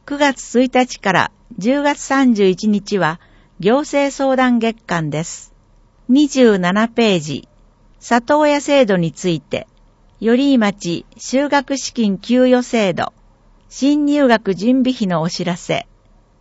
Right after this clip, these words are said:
受水槽を清潔に管理しましょう。二十八ページ。空き家個別相談会。生活の困りごとをご相談ください。十月は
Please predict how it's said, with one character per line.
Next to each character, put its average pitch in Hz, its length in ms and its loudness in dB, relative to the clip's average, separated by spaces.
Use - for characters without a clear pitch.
受 202 180 0
水 302 300 -2
槽 269 300 2
を 254 80 0
清 277 260 0
潔 269 280 -4
に 247 180 4
管 247 280 0
理 175 100 -2
し - 140 -8
ま 170 140 -2
し - 160 -4
ょ 151 200 -4
う。 226 40 -2
二 269 160 4
十 247 220 6
八 208 300 -6
ペ 226 260 2
ー 170 40 0
ジ。 151 260 -8
空 208 180 -2
き 254 180 -4
家 277 160 2
個 247 160 -2
別 269 200 0
相 254 280 2
談 233 240 2
会。 156 340 -4
生 294 260 0
活 285 300 -4
の 262 140 0
困 247 200 2
り 269 140 0
ご 247 140 0
と 233 300 2
を 185 40 -8
ご 214 140 -4
相 240 240 -2
談 214 240 -2
く 202 100 -10
だ 190 140 -2
さ 170 240 -6
い。 - 120 -12
十 254 280 -2
月 277 300 -2
は 185 220 0